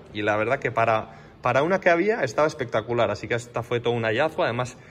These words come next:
matrícula Navarra, la compramos al lado, estamos en San Sebastián. Y luego la Cube, que también es una moto muy, muy especial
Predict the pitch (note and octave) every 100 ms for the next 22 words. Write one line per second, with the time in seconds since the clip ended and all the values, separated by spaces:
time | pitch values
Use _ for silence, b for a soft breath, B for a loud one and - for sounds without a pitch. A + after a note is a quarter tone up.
0 | B - G#2+ B2 B2 A#2 A2 B2 D#3+ F3
1 | A#2 G#2+ G#2+ A#2 A2 A2 G#2+ D3 D#3 A#2+
2 | A2 A2+ G2+ A2+ G#2 A2+ A#2 E3 F3+ F3+
3 | B B B B - C#3+ D3+ D3 B2+ A2+
4 | E3 D#3+ D#3 - - - G#2+ G#2+ A2 A2+
5 | G#2+ A#2+ A2+ A2+ A2+ A2 A#2 B2 A#2 A2+
6 | A2+ G#2+ A#2 C3+